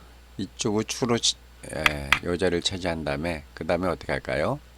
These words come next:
궁을 올려서 포가 다시 넘어옵니다. 그런 다음에 이 포가 어딜 차지해야 될까요? 요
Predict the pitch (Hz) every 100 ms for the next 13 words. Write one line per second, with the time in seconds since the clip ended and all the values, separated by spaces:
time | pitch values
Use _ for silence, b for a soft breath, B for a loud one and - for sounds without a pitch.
0 | B B B B B - - 87 82 95
1 | 131 156 - - - 82 80 78 71 90
2 | 101 139 165 - - - - - 107 113
3 | 95 82 90 76 76 69 67 57 - -
4 | - - - - - - - B B B
5 | B - - 101 95 92 98 104 101 -
6 | 101 120 98 87 104 - 107 95 92 87
7 | 87 87 110 95 85 73 - 95 101